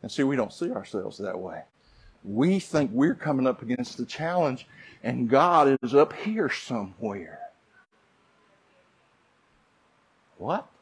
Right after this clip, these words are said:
God is up here. I want you to understand that to move into faith means you're gonna have to move into the dream, dream,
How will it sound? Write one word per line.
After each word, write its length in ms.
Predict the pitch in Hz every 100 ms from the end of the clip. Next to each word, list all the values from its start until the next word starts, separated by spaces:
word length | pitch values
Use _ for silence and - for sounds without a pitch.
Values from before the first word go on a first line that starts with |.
| _ _ _ _ _ _ _ _ _ _ _ _ _ _ -
God 260 | 202 226
is 100 | 220
up 200 | 214 208
here. 480 | 190 233 233 139 - - _ _ _ _ _ _ _ _ _ _ _ _ _ _ _ _ _ _ _ _ _ _ _ _ _ _ - - - _ _ - _ _ _ _ _ _ _ -
I 40 | 143
want 240 | 139 139
you 60 | 135
to 140 | 127
understand 760 | 139 120 - - 147 131 110 104
that 100 | 123
to 40 |
move 220 | 131 147
into 260 | 127 123 113
faith 540 | - 170 135 113 - _ _ _ _
means 160 | 123 123
you're 140 | 120
gonna 180 | 123 117
have 140 | 131
to 80 | 120
move 180 | 117 117
into 280 | 110 - 110
the 100 | 101
dream, 480 | 113 117 113 98 - -
dream, 360 | 117 104 95